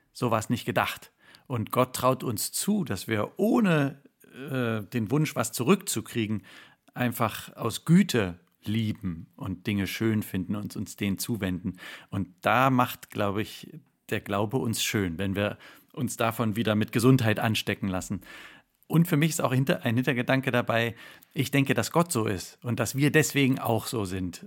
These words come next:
Äh, und insofern ist es auch so ein, wie ein Kind seinen Vater anguckt und,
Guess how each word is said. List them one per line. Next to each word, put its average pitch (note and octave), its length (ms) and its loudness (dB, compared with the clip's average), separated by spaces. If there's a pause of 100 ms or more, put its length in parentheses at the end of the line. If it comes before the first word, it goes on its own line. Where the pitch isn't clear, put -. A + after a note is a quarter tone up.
Äh, G2+ 420 -4 (240)
und A#2 220 -6 (160)
insofern A2 440 -4
ist A2+ 120 -6
es A2 120 -6
auch G#2+ 180 -4
so G#2+ 160 -4
ein, G2 220 -4 (400)
wie A#2 160 0
ein G#2+ 140 -2
Kind D3 380 0 (180)
seinen G#2+ 720 -4 (220)
Vater A2 460 2
anguckt - 560 -8
und, G#2+ 380 -8